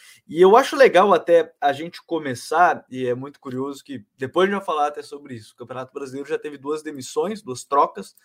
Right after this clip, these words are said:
de treinador, lembrando que não tem mais o, a questão do comum acordo, agora tá liberado, entre aspas, demitir treinador a hora que quiser, quantos quiser, porque a regra do comum acordo já caiu depois do primeiro ano, mas a gente teve a saída da demissão do Alberto Valentim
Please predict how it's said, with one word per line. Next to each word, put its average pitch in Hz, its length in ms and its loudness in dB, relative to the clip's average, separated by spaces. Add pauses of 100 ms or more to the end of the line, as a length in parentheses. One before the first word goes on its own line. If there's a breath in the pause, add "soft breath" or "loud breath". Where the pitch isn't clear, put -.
(220)
de - 100 -20
treinador, 131 640 -2 (260 soft breath)
lembrando 180 560 4
que 175 360 -4
não 170 200 -2
tem 170 200 -2
mais 151 420 0
o, 120 340 -8
a 120 80 -14
questão 139 280 -10
do 139 80 -16
comum 131 220 -6
acordo, 135 500 -4
agora 135 280 -2
tá 143 120 -2
liberado, 151 800 6
entre 139 260 -10
aspas, 139 340 2
demitir 156 440 -14
treinador 131 380 -6
a 131 40 -4
hora 131 120 -8
que - 100 -20
quiser, 233 480 -4
quantos 135 240 -10
quiser, 180 500 -4 (240 soft breath)
porque 131 400 -6 (160)
a 123 80 -2
regra 135 260 -6
do 123 100 -18
comum 127 260 -10
acordo 127 340 -12
já 127 160 -8
caiu 139 320 -4
depois 127 280 -6
do 127 60 -14
primeiro 135 380 -8
ano, 202 240 -4 (380 soft breath)
mas 160 140 6
a 180 60 6
gente 175 100 -4
teve 185 160 2
a - 20 2
saída 180 300 0
da 170 60 -4
demissão 165 400 -6
do 156 100 0
Alberto 156 340 -2
Valentim 147 680 -6